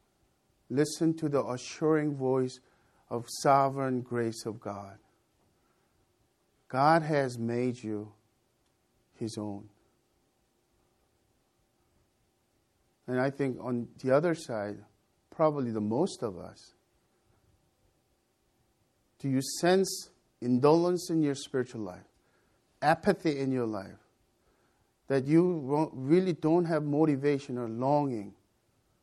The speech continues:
and waiting for that, some kind of a breakthrough?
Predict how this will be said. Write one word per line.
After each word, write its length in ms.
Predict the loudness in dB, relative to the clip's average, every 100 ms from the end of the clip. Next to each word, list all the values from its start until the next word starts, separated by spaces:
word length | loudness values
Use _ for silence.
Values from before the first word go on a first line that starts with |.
| _ _ _ _ _ _ _
and 180 | -4 4
waiting 480 | 8 8 8 6 4
for 260 | 0 0 0
that, 320 | -4 -6 -16 _ _ _ _ _ _ _ _ _ _
some 260 | -6 -2 -2
kind 380 | -2 -4 -2 -2
of 140 | -4
a 80 | -8
breakthrough? 880 | -10 0 4 4 2 -6 -4 -6